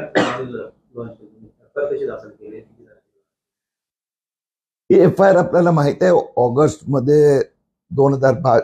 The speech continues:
Speaker 2: त्याचा आधी मी कोर्टात गेलो होतो. त्याचा आधी फेब्रुवारी दोन हजार बावीस मध्ये आझाद मैदान पोलीस स्टेशन मध्ये तक्रार दाखल केली होती, मुंबई महापालिकेला दिली होती, त्यांनी काही केलं नाही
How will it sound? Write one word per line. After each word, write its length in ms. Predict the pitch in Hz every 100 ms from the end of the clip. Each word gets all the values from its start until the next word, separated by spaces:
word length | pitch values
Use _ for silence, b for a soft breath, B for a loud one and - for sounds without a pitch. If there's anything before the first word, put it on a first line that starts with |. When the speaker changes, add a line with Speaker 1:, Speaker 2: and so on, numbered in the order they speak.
| -
Speaker 2:
त्याचा 320 | 127 143 - 165
आधी 280 | 156 143
मी 120 | 156 170
कोर्टात 520 | - 127 123 - 143 -
गेलो 160 | 123 117
होतो. 200 | - 135
त्याचा 540 | - 131 131 160 160
आधी 260 | 131 151 170 -
फेब्रुवारी 540 | 139 120 143 156 156 170
दोन 280 | 123 139 139
हजार 240 | 123 117
बावीस 500 | 117 120 123 143 156 -
मध्ये 220 | 139 165
आझाद 420 | 120 123 147 147 -
मैदान 320 | 143 127 147
पोलीस 320 | - 131 131
स्टेशन 320 | - 135 113
मध्ये 420 | 127 139 110 - 113
तक्रार 320 | - 143 135
दाखल 340 | 143 139 151
केली 300 | 123 147 147
होती, 380 | 151 151 156 160
मुंबई 400 | 135 127 131 135
महापालिकेला 840 | 123 120 - 131 147 151 147 151
दिली 260 | 139 139 147
होती, 380 | 151 - 156 -
त्यांनी 240 | 131 139
काही 220 | - 120
केलं 460 | - - 127 139 156
नाही 260 | 165 170